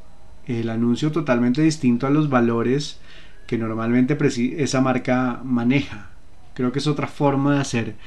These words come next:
contrapublicidad. Por otro lado están los brándalos, el tema del brandalismo como tal, que son artistas que juegan con el logo en sí, capaces de cambiar palabras para decir algo muy específico.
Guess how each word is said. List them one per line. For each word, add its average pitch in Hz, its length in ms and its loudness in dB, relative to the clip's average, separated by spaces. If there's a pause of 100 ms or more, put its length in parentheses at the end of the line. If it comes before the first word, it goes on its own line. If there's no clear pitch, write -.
(260)
contrapublicidad. 123 1000 0 (1040)
Por 135 160 2
otro 135 180 4
lado 160 220 8
están 151 580 4 (200)
los 135 320 4
brándalos, 131 840 4 (520)
el 123 80 -6
tema 120 300 0
del 135 160 2
brandalismo 123 1040 4
como 139 220 -2
tal, 135 280 0
que 127 100 -6
son 117 160 -6
artistas 127 500 -2
que 143 80 -2
juegan 117 320 -4
con 131 180 0
el 120 140 2
logo 113 240 -2
en 117 80 -4
sí, 131 420 4 (500)
capaces 120 380 -2
de 131 80 2
cambiar 117 400 0
palabras 127 520 4
para 123 180 2
decir 117 200 0
algo 113 180 2
muy 123 160 10
específico. 120 1200 0